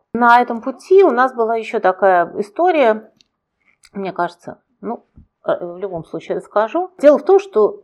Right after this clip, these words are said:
ну, конечно же, интересно, а почему кто-то произносит слова, а у другого кровь останавливается? Ну же интересно, согла-, согласитесь, да? Или чири проходит,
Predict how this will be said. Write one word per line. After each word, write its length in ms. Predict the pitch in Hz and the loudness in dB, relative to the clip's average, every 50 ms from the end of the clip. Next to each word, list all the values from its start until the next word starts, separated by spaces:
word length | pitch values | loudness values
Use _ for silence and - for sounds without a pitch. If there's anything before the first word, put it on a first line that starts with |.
| _ | _
ну, 80 | - 208 | -10 -6
конечно 480 | 202 - 214 226 269 320 311 - - 226 | -2 -2 0 0 0 -2 -4 -6 -8 -6
же, 140 | 208 214 | -4 -4
интересно, 560 | 202 196 202 - 196 185 180 160 - - 156 147 | -4 -4 -2 -2 -2 0 0 -2 -4 -2 -2 -2
а 40 | |
почему 400 | - - 190 - - 277 311 320 | -2 -2 -6 -6 -4 -4 -2 -2
кто-то 380 | - - - 208 190 - 180 156 | -2 0 2 2 2 2 2 0
произносит 760 | - - - - 208 202 202 202 - 339 339 339 - 220 - | 0 -4 -6 -2 -2 -2 -2 -2 -2 -4 -4 -4 -6 -12 -6
слова, 440 | - 196 185 180 170 156 147 139 - | -2 0 2 2 4 4 4 4 2
а 140 | - 180 175 | 2 2 0
у 80 | 175 | 0
другого 880 | 175 180 196 196 202 240 254 269 247 226 202 190 170 160 147 - - - _ _ _ _ | 0 0 0 0 0 -2 -4 -2 0 2 4 4 4 4 2 0 -2 -10 _ _ _ _
кровь 300 | _ - 202 190 - - | _ 2 2 2 2 0
останавливается? 1040 | 147 - - - 131 123 123 123 123 123 123 123 123 120 120 120 _ _ - 131 _ _ _ _ _ _ _ _ _ _ _ _ _ _ _ _ _ _ _ _ _ _ _ _ | -6 -8 -6 -4 -4 -2 -2 -4 -6 -6 -10 -12 -12 -14 -16 -16 _ _ -20 -20 _ _ _ _ _ _ _ _ _ _ _ _ _ _ _ _ _ _ _ _ _ _ _ _
Ну 160 | 185 190 202 202 | -14 -12 -12 -12
же 100 | 226 233 | -12 -14
интересно, 540 | 220 220 233 240 247 277 269 - 226 - | -12 -10 -8 -8 -8 -8 -10 -10 -14 -14
согла-, 260 | - - - - 165 160 | -14 -12 -8 -6 -6 -4
согласитесь, 720 | - - 185 190 196 208 202 - 131 120 - - 85 - | -4 -4 0 0 0 0 0 -4 -12 -16 -16 -18 -20 -10
да? 260 | _ - 208 240 - _ _ _ _ _ _ _ _ _ _ _ | _ -6 -6 -6 -8 _ _ _ _ _ _ _ _ _ _ _
Или 240 | 175 185 202 220 | -6 -6 -4 -4
чири 340 | 214 - - - 139 - 147 | -6 -8 -8 -8 -6 -6 -6
проходит, 640 | - - - 143 175 - - 127 127 - 147 143 _ | -4 0 2 2 2 0 -2 -8 -8 -8 -10 -14 _